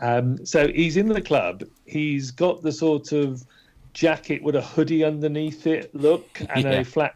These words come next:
Speaker 1: cap and a beard and drinking straight from the wine bottle. Now, of course,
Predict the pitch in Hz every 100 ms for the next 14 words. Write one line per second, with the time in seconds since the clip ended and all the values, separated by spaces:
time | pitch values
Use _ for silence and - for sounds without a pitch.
0 | - - 135 123 _ - 135 127 117 143
1 | 135 127 120 123 131 139 139 123 - 143
2 | 127 - 127 120 123 131 127 117 110 -
3 | 113 117 _ - - - 156 156 175 156
4 | -